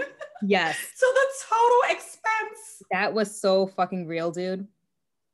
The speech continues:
Speaker 2: And honestly, that's, like,
Speaker 1: I, I
Speaker 2: like
Speaker 1: wish this was something that we can, you know, do in co-, the court system, like, emotional stress. <laughs>
Speaker 2: And I think,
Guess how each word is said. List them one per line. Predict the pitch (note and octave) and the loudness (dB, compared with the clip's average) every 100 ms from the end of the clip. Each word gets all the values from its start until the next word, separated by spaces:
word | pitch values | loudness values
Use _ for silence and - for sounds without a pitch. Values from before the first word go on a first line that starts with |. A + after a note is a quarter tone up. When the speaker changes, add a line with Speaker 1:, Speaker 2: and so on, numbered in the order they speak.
| - | -2
Speaker 2:
And | A3 | 0
honestly, | G#3 A3+ A3+ B3+ | 2 0 0 0
that's, | F#3+ G3 G3 | 0 -2 -2
like, | F3+ | 2
Speaker 1:
I, | D#4+ | 4
I | E4+ E4 | 4 4
Speaker 2:
like | D4+ | 2
Speaker 1:
wish | F4+ | 0
this | - G#4+ | -2 -2
was | - A#4 | 0 0
something | F#4+ E4+ F4+ E4 | 2 0 2 0
that | B3+ | 0
we | D4 | -2
can, | - C4+ C#4+ | -4 -6 -4
you | C#4+ | -2
know, | C4 B3 | -2 -2
do | C4+ | 0
in | B3 | 0
co-, | A#3+ - | -2 -8
the | A#3 | -8
court | - C#4+ C4+ | -4 -4 -4
system, | B3 A3+ A#3 G#3+ | -8 -8 -6 -2
like, | B3 B3+ | -2 -2
emotional | D4 C#4 C#4 - F#4 F4 E4 E4+ - - - | -6 -2 -2 -2 -4 0 0 0 -6 -18 -16
stress. | - - B3+ A#3 - - - | -14 -2 0 0 -2 -14 -8
<laughs> | C5+ - - _ _ E5+ E5+ F#5 - E5 - | -8 -8 -16 _ _ -8 -4 -4 -4 -10 -2
Speaker 2:
And | C4+ | 0
I | E4 | 0
think, | - B4+ | 0 -4